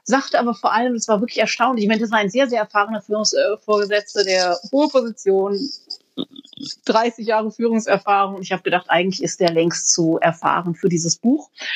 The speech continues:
Und er kam trotzdem nachher ganz begeistert mit einer ganzen Liste an Sachen wieder, die er aus diesem Buch gelernt hat. Und, ähm, er hat ihm auch gesagt, ich hab, mir sind viele Dinge erst jetzt bewusst geworden. Mir ist das niemals so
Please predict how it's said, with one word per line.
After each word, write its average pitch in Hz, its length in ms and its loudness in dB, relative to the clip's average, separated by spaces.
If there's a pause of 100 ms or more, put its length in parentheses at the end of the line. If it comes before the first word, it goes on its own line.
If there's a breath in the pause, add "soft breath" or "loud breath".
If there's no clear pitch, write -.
(300 loud breath)
Und 214 220 2 (160 loud breath)
er 220 100 2
kam 214 180 -6
trotzdem - 380 0
nachher 214 220 2
ganz 202 160 -6
begeistert 208 420 0
mit 208 100 -4
einer 202 80 0
ganzen 214 260 0
Liste 214 300 0
an 190 140 2
Sachen 214 360 2
wieder, 185 300 0 (260)
die 226 120 4
er 196 140 0
aus 247 180 -6
diesem 208 220 0
Buch 208 200 -6
gelernt 208 480 2
hat. - 320 -2 (400 loud breath)
Und, 214 520 0
ähm, 202 600 0 (300)
er 202 240 0
hat 220 100 -4
ihm 220 120 -2
auch 208 180 0
gesagt, 175 220 -2
ich 190 120 -6
hab, 190 80 0 (460 loud breath)
mir 202 160 2
sind 220 120 4
viele 233 220 2
Dinge 220 160 0
erst 190 160 -4
jetzt 185 200 -6
bewusst 185 280 2
geworden. - 560 0 (160)
Mir 233 180 2
ist - 140 -4
das 226 140 -2
niemals 226 500 0
so 220 340 0